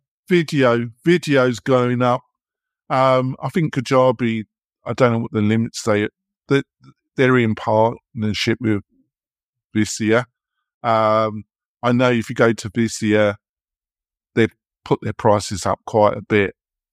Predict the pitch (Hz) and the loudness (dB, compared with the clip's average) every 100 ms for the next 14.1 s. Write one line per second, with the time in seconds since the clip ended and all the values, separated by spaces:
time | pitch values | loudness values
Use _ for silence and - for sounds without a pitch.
0 | _ - 110 101 101 98 98 107 131 98 | _ -2 0 2 0 0 0 -2 -8 -8
1 | 95 - 104 104 98 98 92 - 117 110 | -8 -6 -4 -2 -2 -6 -6 0 2 2
2 | 101 95 92 92 98 - 120 107 98 95 | 0 0 -2 -4 -6 -2 0 0 0 -2
3 | 95 95 - _ - 123 113 98 - - | -2 -6 -10 _ -4 -2 0 0 -2 -4
4 | 87 98 104 98 95 - 95 92 92 117 | -2 -2 -2 -2 -4 -2 -2 -2 -4 -6
5 | 98 - - - - 98 - _ _ _ | -6 -4 -4 -4 -4 -4 -6 _ _ _
6 | _ - 113 - 113 - 117 107 110 107 | _ -4 -2 -2 -6 -8 -6 0 0 0
7 | 104 104 104 107 107 101 95 - _ _ | -2 -2 0 0 2 -2 -2 -6 _ _
8 | - 123 120 120 117 113 - _ _ _ | -6 0 2 2 -2 -6 -12 _ _ _
9 | _ _ 208 214 - 160 175 143 113 - | _ _ 0 0 0 0 2 0 -4 -4
10 | 156 151 160 147 127 147 120 104 123 120 | -4 -2 -4 -2 0 0 0 -2 -2 0
11 | 123 - 139 123 127 120 117 110 107 101 | -2 -2 -4 -2 -2 0 0 2 2 0
12 | - - 131 - 98 - 107 104 - 98 | -6 -12 -10 -8 -4 0 0 0 -6 -2
13 | 101 - 104 107 - 107 107 113 110 101 | -2 -2 0 0 0 -6 -2 0 2 0